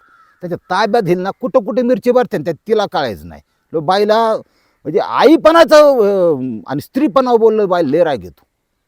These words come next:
त्या खऱ्या मा-, मा-, माता माऊल्या आहेत ना, चुकीचा विषय हा. आणि कशा आवलत तयार होतात बघा ह्या. हां? आणि पोलिसांनी पकडल्यावर घराण्यात अशी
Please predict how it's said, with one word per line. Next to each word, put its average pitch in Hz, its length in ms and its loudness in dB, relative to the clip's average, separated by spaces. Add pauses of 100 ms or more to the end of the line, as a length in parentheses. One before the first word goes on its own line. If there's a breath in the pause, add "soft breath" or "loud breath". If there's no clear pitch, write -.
(140)
त्या 151 120 -8
खऱ्या 170 220 -2
मा-, 196 200 -6
मा-, 185 220 -4
माता 165 300 -4
माऊल्या 190 320 -2
आहेत 120 100 -8
ना, 170 80 -4 (720)
चुकीचा 233 260 -6
विषय 127 280 -8
हा. 80 180 -20 (160)
आणि 143 180 -12
कशा 262 240 0
आवलत 196 220 0 (100)
तयार 160 140 0
होतात 92 180 -8
बघा 92 160 -10
ह्या. 80 140 -16
हां? - 1200 -20 (140)
आणि - 80 -18 (100)
पोलिसांनी 220 500 0
पकडल्यावर 208 540 -2
घराण्यात 185 420 -2
अशी 175 180 -8